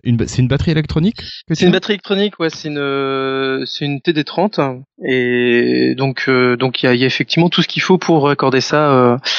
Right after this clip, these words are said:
Speaker 2: en U S B et puis voir un petit peu ce que ça va donner. Donc j'aimerais bien raccorder ça à une tablette, euh, une tablette Surface et, et voir concrètement, euh, comment je vais pouvoir manipuler un petit peu, euh, bah, ce que, ce que la batterie sort en, en termes de, de, de midi, hein, et puis, et puis concrètement également, euh,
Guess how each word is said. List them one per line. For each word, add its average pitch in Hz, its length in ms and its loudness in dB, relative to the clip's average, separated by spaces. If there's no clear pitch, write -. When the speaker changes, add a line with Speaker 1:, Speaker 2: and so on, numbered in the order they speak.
Speaker 2:
en 151 100 2
U 151 120 4
S 135 120 2
B 143 60 -2
et 196 140 4
puis - 160 0
voir 147 180 2
un 139 80 0
petit - 140 -4
peu 180 80 2
ce - 80 -2
que 170 80 0
ça 156 100 -2
va 135 140 2
donner. 156 320 4
Donc 127 160 2
j'aimerais 131 180 2
bien 185 120 4
raccorder 151 340 2
ça 165 140 -2
à 160 40 2
une 151 140 4
tablette, 143 420 0
euh, 123 160 4
une 120 80 2
tablette 135 220 0
Surface 160 480 -2
et, 135 40 6
et 123 680 4
voir 131 300 0
concrètement, 135 640 2
euh, 120 60 4
comment 139 200 2
je 135 60 4
vais 127 60 0
pouvoir 127 180 0
manipuler 123 360 2
un 139 120 4
petit - 160 -8
peu, 151 260 2
euh, 123 60 2
bah, 147 80 0
ce - 100 -4
que, 147 320 4
ce - 100 0
que 147 140 0
la 143 80 2
batterie 135 300 0
sort 196 260 0
en, 143 220 0
en 135 40 -2
termes 135 240 2
de, 127 400 4
de, 127 240 4
de 123 120 2
midi, 135 320 2
hein, 135 200 4
et 165 100 2
puis, 156 280 0
et 139 60 4
puis - 260 -2
concrètement 170 600 2
également, 135 480 4
euh, 123 60 2